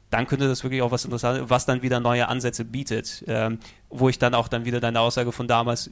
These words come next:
besser nachvollziehen kann, ne, das wichtigste Spiel der letzten und, äh, nächsten fünf Jahre. Wenn das vernünftig umgesetzt werden kann und dann auch greift und das Spiel dazu passt, äh, ist eben, äh, neben Uncharted einer der Titel, auf die ich mich am meisten im nächsten Jahr dann freue von Sony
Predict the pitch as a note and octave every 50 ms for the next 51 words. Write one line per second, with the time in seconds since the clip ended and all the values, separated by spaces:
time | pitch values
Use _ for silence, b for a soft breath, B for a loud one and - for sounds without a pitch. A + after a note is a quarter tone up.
0 | - - - A#2+ - B2 A#2 A#2+ C3+ - C3+ C3 - C#3 C3 B2 - C#3 C3 B2+
1 | B2 B2 - A#2+ A2+ - - B2 A#2 A#2+ - B2 A2 A#2 A2+ - - B2 A#2+ A2+
2 | A2+ G#2+ A2 A2 G#2+ - - A2+ A2 A2 A2 - - - A#2 A2 A#2 A#2 A#2 A2+
3 | A2 - - A2+ A#2 A2+ A2 A#2+ C3+ D3+ D#3+ B B B B B B B B B
4 | B _ - C#3 C3 C3+ C#3 C3+ C#3+ D3 - - - - - D3+ C#3 D3 D#3+ F3
5 | - - D#3+ C#3+ - - - - D#3 E3 E3+ D#3+ C#3+ D#3 - - C3+ C3 C3 B2
6 | B2 C3+ B2+ B2+ A#2+ A#2+ A#2+ A#2 A2+ - - A2+ A2+ A#2 C3 E3 - - b b
7 | b b - E3 F#3 G3+ F3+ - - D#3 C#3 C3+ - - B2 B2+ B2 C#3 - -
8 | - - b b b b b b - - B2+ A#2 A#2 A#2 A#2 A#2 - - D3 C#3+
9 | - - - - - - - - - C#3+ C#3 C3+ C3+ C3 B2+ B2+ B2 B2 B2 C#3+
10 | D3+ D3 B2+ C3 C3+ - - B2+ C3 C3+ B2+ - A#2 B2 C3 B2+ B2+ B2 - -
11 | C3 C3 B2+ A#2 A2+ - C3 B2 A#2+ B2 A#2+ - A#2 A#2+ A#2 A#2 A#2 - B2 A#2
12 | A#2+ A#2+ A#2 - - B2+ B2+ A#2+ - - B2 A#2+ A#2 A2+ A2+ - - B2 B2 B2
13 | - A2+ A2+ - - G#2+ A#2 A#2+ C3+ E3+